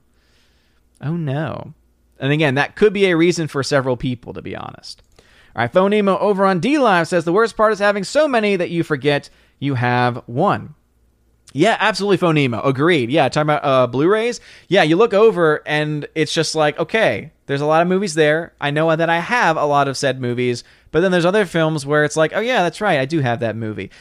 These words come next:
Typic-, typically, they're movies that are not, like, classics or not, are not films that you would think that you would wanna buy right away.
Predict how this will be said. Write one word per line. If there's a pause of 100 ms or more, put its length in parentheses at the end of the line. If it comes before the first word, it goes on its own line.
(100)
Typic-, (180)
typically,
they're
movies
that
are
not, (960)
like,
classics
or
not, (140)
are
not
films
that
you
would
think
that
you
would
wanna
buy
right
away.